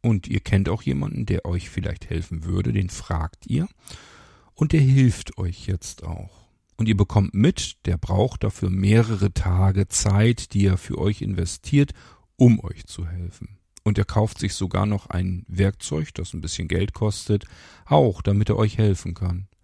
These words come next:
Aber es hilft leider alles nichts. Er bekommt das Problem nicht einfach so in den Griff für euch. Das heißt, er kann euch nicht helfen, hat aber die ganze Zeit seine Zeit geopfert.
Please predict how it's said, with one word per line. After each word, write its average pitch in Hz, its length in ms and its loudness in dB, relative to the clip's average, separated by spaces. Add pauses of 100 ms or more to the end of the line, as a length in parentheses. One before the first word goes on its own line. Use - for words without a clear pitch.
(520)
Aber 113 480 2 (200)
es - 380 -4 (240)
hilft - 340 2
leider 104 340 0
alles 110 260 2
nichts. 90 300 -6
Er 95 100 0
bekommt 104 380 -2
das 110 120 -2
Problem 95 680 0 (420)
nicht - 220 0
einfach 98 260 0
so 95 360 -2 (280)
in 101 120 -2
den 98 120 2
Griff - 440 -6
für - 300 -16
euch. - 340 -20 (140)
Das - 180 -8
heißt, 95 280 -2
er - 80 -4
kann 101 260 0
euch 113 180 -4
nicht 101 180 -4
helfen, - 360 -2
hat - 120 0
aber 98 160 -2
die 98 80 -2
ganze 104 260 -2
Zeit 101 360 0
seine 92 600 2
Zeit - 320 -2
geopfert. - 560 -2